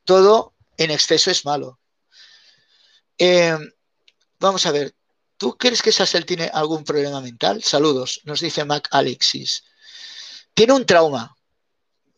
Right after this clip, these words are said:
Yo no creo que tenga un, un problema mental, pero trauma sí que tiene, ¿eh? Los calvos parroquianos que pagan,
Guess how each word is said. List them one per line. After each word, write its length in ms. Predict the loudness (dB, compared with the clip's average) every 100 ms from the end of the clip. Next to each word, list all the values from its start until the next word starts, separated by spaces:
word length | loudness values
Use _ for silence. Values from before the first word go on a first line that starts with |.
| _
Yo 200 | -2 2
no 100 | 2
creo 160 | 2 2
que 100 | 4
tenga 220 | 2 2
un, 140 | -2 -2
un 180 | -10 -2
problema 320 | 2 2 0
mental, 360 | -4 -6 -6 -4
pero 160 | -2
trauma 300 | 2 2 2
sí 180 | 0 0
que 120 | -4
tiene, 340 | -6 -12 -10 -10
¿eh? 100 | -12 _ _ -20 -18 -4
Los 200 | -2 0
calvos 300 | 2 2 2
parroquianos 560 | 0 0 -2 -4 -6
que 120 | -6
pagan, 460 | -2 -2 -2 -6 -8